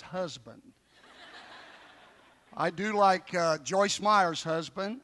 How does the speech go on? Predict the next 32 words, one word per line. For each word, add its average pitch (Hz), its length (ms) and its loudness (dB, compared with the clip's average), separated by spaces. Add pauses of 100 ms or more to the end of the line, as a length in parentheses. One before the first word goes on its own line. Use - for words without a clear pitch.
I'm 156 200 -6
very 175 340 -2
obedient. 180 640 -6 (460)
I 143 160 -4
carry 170 420 0
her 165 140 -2
briefcase, 175 680 -4
set 156 320 -4
up 156 140 -6
her 156 100 -8
tables, 151 720 -8 (760)
and, 147 500 0
uh, 131 280 -8 (840)
people 160 320 -6
look 170 220 -6
at 151 80 -12
me 151 180 -4
and 147 140 -4
s-, - 160 -14 (480)
with 147 140 -12
that 160 220 0
look, 160 240 -8
"How 143 220 -8
did 156 260 -14
you 135 220 -10 (300)
get 135 160 -12
her?" 127 440 -12 (160)
<laughs> 139 280 -10 (1040)
But 202 300 2 (300)
God 185 240 6
is 175 160 -4
good. 151 320 -4